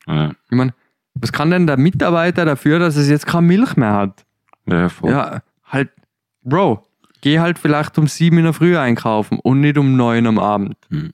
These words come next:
Speaker 1: Ja, das ist das Nächste. Ich
Speaker 2: Halt.
Speaker 1: hasse so das, ich ha-, ich mag's das gar nicht gern, wenn du, der Laden schließt um halb acht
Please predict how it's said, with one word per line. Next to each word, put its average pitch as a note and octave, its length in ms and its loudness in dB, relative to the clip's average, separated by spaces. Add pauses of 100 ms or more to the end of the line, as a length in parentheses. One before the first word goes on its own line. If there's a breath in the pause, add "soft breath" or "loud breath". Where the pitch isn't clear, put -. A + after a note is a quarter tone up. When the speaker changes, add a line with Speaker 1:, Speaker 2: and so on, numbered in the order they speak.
(140)
Speaker 1:
Ja, G#2 140 0
das A2+ 160 0
ist - 140 -20
das - 60 -10
Nächste. A2 380 -2
Ich G2+ 160 0
Speaker 2:
Halt. C#3 100 0
Speaker 1:
hasse - 160 -8
so A2+ 100 0
das, G2 220 -2 (680 soft breath)
ich F#2+ 160 0
ha-, - 100 -6
ich G#2+ 100 2
mag's A2+ 240 -2
das - 160 -14
gar G2 200 -4
nicht B2 160 0
gern, A2+ 280 0
wenn F#2 120 2
du, G2 240 0
der - 160 -6
Laden F#2 280 0
schließt - 360 -4
um E2+ 140 0
halb D#2 200 -2
acht - 260 -8